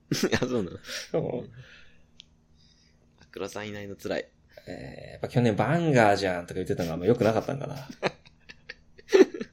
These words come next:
Speaker 1: 良くなかったわけじゃない。
Speaker 2: 業界受け悪かったんかな。
Speaker 1: バンガーってそんなあかん言葉なんかな。
Speaker 2: <laughs> マスターピース感もあったし、とか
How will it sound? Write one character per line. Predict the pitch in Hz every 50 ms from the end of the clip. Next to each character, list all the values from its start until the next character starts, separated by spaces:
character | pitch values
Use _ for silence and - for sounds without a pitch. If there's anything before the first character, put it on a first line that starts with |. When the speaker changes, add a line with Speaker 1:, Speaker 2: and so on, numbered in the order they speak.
| _ _ _ _ - - - - - - -
Speaker 1:
良 | - 139 -
く | - - 147
な | 131 123 -
か | - 254
っ | - - -
た | - 120
わ | 123 113
け | 120
じ | 110
ゃ | 107
な | 110
い。 |
Speaker 2:
業 | 113 117 113
界 | - - 123 117 113
受 | 110 -
け | - 113
悪 | 113 113 131 123
か | - -
っ | -
た | -
ん | - -
か | - - - - - - - - -
な。 | - - - _ _ - - - - - - _ _ _ - _ _ - - 381 392 359 277 - - - - - - -
Speaker 1:
バ | 123 131
ン | 131 117
ガ | 107 101
ー |
っ | -
て | -
そ | - - 123
ん | 120
な | 117
あ | 117
か | - 120
ん | 110
言 | 107 113 113 98
葉 | 92
な | 95
ん | -
か | - -
な。 | - - - - - - 139 - - 180 - - - - - - - - -
Speaker 2:
<laughs> | - - - - - - - - - - - - - -
マ | 101 101
ス | - - -
タ | - 135 135
ー |
ピ | 135 135
ー | 131
ス | 131 -
感 | - 95 85
も | 82
あ | 92
っ | - -
た | - -
し、 | - - - - 90 82 - - - -
と | -
か | -